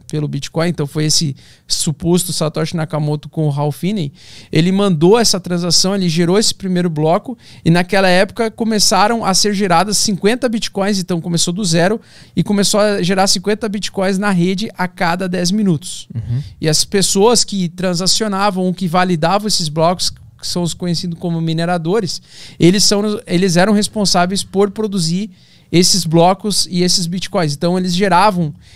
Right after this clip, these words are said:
Speaker 1: esses bitcoins a cada dez minutos. Só que daí tem um detalhe. Por que que ele é deflacionário? Porque a cada quatro anos, a queda da recompensa ou a geração de novos bitcoins cai pela metade.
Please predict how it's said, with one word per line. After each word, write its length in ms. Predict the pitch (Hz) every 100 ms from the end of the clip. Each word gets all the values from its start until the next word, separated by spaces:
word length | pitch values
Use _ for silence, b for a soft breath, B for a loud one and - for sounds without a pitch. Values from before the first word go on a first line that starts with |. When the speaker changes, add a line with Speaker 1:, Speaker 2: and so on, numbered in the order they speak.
| b
Speaker 1:
esses 320 | - 165 170
bitcoins 720 | 160 160 156 180 - 175 185
a 60 | 180
cada 520 | 180 160 170 165 165 b b
dez 240 | - 156 165
minutos. 560 | 185 170 156 - - B B B
Só 220 | - 185
que 100 | 202
daí 160 | 196 185
tem 100 | 208
um 60 |
detalhe. 540 | 208 208 208 214 127 127 -
Por 140 | 175
que 140 | 156 254
que 80 |
ele 80 | 269
é 20 |
deflacionário? 800 | 233 220 208 190 208 180 123 107 -
Porque 240 | 175 165
a 80 | 196
cada 280 | 196 208 208
quatro 540 | 196 208 254 - 220
anos, 400 | 196 233 156 - - B B B
a 300 | 359 160 - -
queda 300 | - 226 294
da 80 | 214
recompensa 580 | 190 185 160 170 208 202
ou 80 | 160
a 60 | 156
geração 840 | 151 185 156 - - 240 302 233 b b b
de 160 | 151 180
novos 520 | 170 190 233 185 156
bitcoins 560 | 170 - 185 185 208
cai 180 | - 196
pela 200 | 196 202
metade. 520 | 226 233 226 214 127